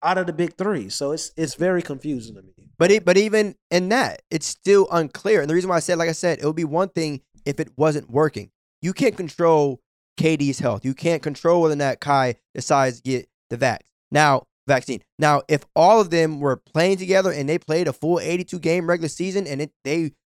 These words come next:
Speaker 2: had, were at five hundred or slightly above it, then I would think to myself, if I'm James Harden, "Well, damn, maybe I do, should ask for a trade." But right now, like, this is such a rare moment, right? Th-, this is not a normal, like,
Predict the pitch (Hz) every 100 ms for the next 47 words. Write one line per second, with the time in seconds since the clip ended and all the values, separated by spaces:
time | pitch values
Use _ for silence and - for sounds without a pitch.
0 | - 160 165 147 135 156 - 165 165 135
1 | 143 165 175 131 - 165 160 139 170 185
2 | 147 202 175 175 160 175 165 156 156 160
3 | 139 160 170 151 160 151 131 135 170 156
4 | 107 _ _ _ _ _ - 151 180 185
5 | 160 170 - - 208 156 147 - 135 156
6 | 127 98 _ _ - 139 165 214 185 185
7 | 208 180 156 135 196 262 240 - - 190
8 | - - 147 135 147 143 127 127 104 -
9 | _ _ - 135 131 165 147 208 208 190
10 | 175 170 - 143 139 151 165 160 156 151
11 | 135 - _ _ - 131 120